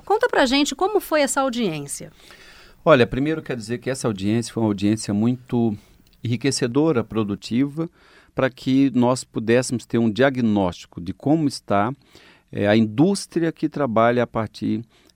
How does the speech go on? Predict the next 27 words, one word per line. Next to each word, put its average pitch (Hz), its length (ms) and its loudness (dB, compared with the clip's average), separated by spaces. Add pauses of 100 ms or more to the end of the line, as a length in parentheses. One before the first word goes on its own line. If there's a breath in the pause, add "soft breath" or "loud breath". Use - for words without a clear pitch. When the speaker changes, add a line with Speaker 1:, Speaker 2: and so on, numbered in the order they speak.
Speaker 2:
eh, 101 260 0 (140)
usando 117 420 0
matéria-prima 110 880 0
da 104 120 -2
reciclagem. 101 760 -4 (680 soft breath)
E 170 180 2
o 202 60 2
que 196 120 -4
nós 147 220 4
pudemos, 113 680 0 (200)
eh, 98 480 -2
detectar 107 800 -2
foi 123 160 -4
exatamente 123 1040 -2 (340 soft breath)
algo 156 340 4
que - 160 -6
nós 151 320 2
já 143 140 0
prevíamos, 131 800 -2 (280)
tá? 101 280 2 (460 soft breath)
Alguns 107 440 2
gargalos 107 760 2
que - 240 0
essa 123 380 2
indústria 107 640 2
está 98 220 -4
enfrentando 110 800 0